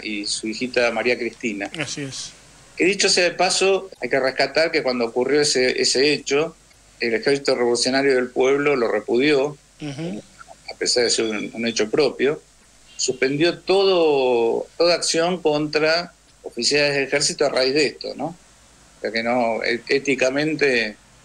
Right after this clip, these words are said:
Speaker 1: no es lo mismo, digamos, eh, un-, unos y otros, ¿no? En ese sentido, el juez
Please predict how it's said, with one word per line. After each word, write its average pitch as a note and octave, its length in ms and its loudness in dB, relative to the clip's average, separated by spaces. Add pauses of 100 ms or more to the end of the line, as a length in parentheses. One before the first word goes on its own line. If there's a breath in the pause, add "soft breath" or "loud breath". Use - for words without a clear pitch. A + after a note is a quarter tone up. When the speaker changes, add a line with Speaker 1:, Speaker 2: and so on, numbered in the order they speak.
(320)
Speaker 1:
no B2 120 -2
es C3+ 40 0
lo B2 100 2
mismo, G2 380 -4
digamos, G2 320 -4 (640)
eh, G#2 300 -2
un-, A2+ 340 -2
unos C3+ 440 0
y A#2+ 100 2
otros, F#2+ 400 -2
¿no? E3+ 220 -4 (600)
En D3 120 -4
ese E3+ 180 0
sentido, E3+ 360 0
el D#3 80 0
juez F#3+ 480 0